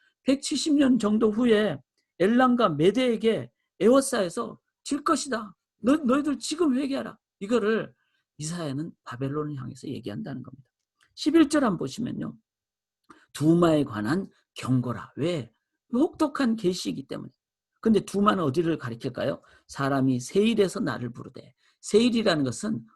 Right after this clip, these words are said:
우리가 알다시피 에서의 후돈-, 후손 에돔이잖아요. 즉 두마는 에돔 족속을 얘기합니다.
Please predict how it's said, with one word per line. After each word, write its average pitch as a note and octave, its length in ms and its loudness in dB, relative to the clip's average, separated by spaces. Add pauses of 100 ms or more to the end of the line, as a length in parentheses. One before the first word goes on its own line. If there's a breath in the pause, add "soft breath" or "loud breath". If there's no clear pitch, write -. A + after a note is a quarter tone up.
우리가 C3+ 220 0
알다시피 B2 640 -6
에서의 C3+ 460 2
후돈-, F#3+ 500 -6
후손 F3+ 360 -6 (280 soft breath)
에돔이잖아요. G#3+ 720 2 (120)
즉 A3+ 300 -4 (220 soft breath)
두마는 F3 540 0 (280)
에돔 G3+ 360 -2
족속을 D#3 500 -6
얘기합니다. - 500 -18